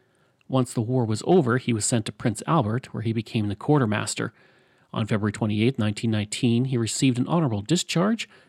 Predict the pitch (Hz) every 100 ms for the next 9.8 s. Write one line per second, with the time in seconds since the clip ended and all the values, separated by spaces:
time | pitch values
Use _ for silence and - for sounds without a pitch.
0 | - 117 107 101 165 175 104 107 110 117
1 | 101 95 98 - 139 156 156 - 185 113
2 | 101 - 147 - 98 98 113 - - _
3 | _ _ _ _ _ - - 208 277 254
4 | 196 - 156 123 - 139 101 101 101 135
5 | 113 101 117 - - 160 175 175 143 156
6 | 160 113 101 120 135 113 - - 170 117
7 | 107 113 170 - 147 110 107 - 143 101
8 | 101 101 - 113 - 156 - 113 107 117
9 | 107 98 104 101 101 135 - 117